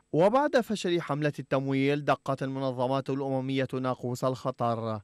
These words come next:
عقب جمعها ثمانية عشر بالمئة فقط من الأموال اللازمة لمواصلة تشغيل برامجها هذا العام،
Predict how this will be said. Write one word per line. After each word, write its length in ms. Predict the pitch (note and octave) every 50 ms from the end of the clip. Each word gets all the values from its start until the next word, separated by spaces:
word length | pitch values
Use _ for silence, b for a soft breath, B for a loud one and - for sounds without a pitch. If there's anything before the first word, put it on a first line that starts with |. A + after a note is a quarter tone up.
| b b b b b b b b -
عقب 300 | B2 C#3 - - C3+ B2+
جمعها 680 | B2+ B2 B2 B2+ B2+ C3 B2+ B2+ B2+ B2+ B2 B2 C3+
ثمانية 520 | C#3+ - D#3 B2+ B2+ B2+ B2+ B2+ C3 C3 B2 B2+
عشر 400 | A#2+ A2+ B2 B2 - B2+ B2+ B2
بالمئة 520 | A#2+ A#2+ A#2 A#2 B2 C3 B2+ B2+ B2+ C3+
فقط 400 | C3+ - B2+ - C3 B2+ - C3+
من 140 | B2+ B2+ B2+
الأموال 520 | B2+ B2+ G#2 B2 B2 A#2+ A#2+ B2 B2+ B2+
اللازمة 540 | C3 B2+ A#2+ B2 B2 B2 A#2 B2 B2 B2 B2 - -
لمواصلة 600 | B2 B2 B2 B2 B2 B2 A#2+ A#2 - B2+ B2 A#2
تشغيل 640 | - B2+ A#2+ C3 B2 A#2+ A#2+ B2 B2+ B2 A#2+ A#2+
برامجها 760 | A#2+ B2 B2 B2 A#2+ A#2+ A#2+ A#2 B2 B2 B2 A#2+ A#2 A#2 A#2+ A#2
هذا 140 | A#2 B2
العام، 600 | A#2+ B2+ C3 C#3+ C3 A#2 A2+ A2 A2 G#2+ G#2 G#2